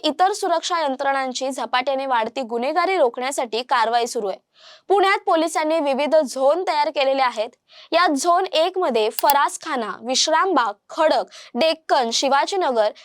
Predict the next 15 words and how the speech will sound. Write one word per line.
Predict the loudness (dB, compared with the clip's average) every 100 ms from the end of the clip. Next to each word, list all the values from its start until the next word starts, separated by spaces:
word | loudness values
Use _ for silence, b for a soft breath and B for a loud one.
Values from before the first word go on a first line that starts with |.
| B
या | 2 4
भागांचा | 2 0 0 0 -2
समावेश | -2 0 0 2
आहे. | 0 -2 -6 B B B
या | 2 2 2
झोन | 2 2
मध्ये | 2 2 4 4
बंडू | 4 2 2
आंदेकरची | 2 2 0 0 -2 -2 -4 -2
आंदेकर | -2 0 -2 2 0 2
टोळी, | 0 0 -8 B -2
बाबा | 2 4 4
बोडकेची | 4 2 0 -2 -2 -4 -4
बोडके | 2 2 2 -2 0
टोळी, | 0 0